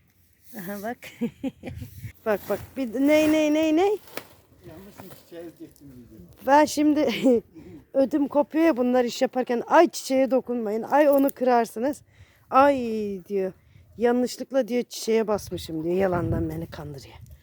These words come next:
Speaker 1: Tepkimi ölçüyor yani. Oy, ay. Ay çok güzeller işte böyle.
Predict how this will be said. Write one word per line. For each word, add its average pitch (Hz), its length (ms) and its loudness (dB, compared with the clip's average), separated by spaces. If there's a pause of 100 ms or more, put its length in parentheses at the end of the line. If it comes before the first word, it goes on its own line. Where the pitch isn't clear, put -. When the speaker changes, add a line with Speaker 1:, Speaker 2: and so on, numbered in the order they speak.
(600)
Speaker 1:
Tepkimi 208 460 -6
ölçüyor 196 440 -2
yani. 139 300 -10 (1600)
Oy, 247 140 -8 (580)
ay. 269 180 -2 (1160)
Ay 202 220 -6
çok - 280 -16
güzeller 165 440 -10
işte - 340 -16
böyle. 151 280 -14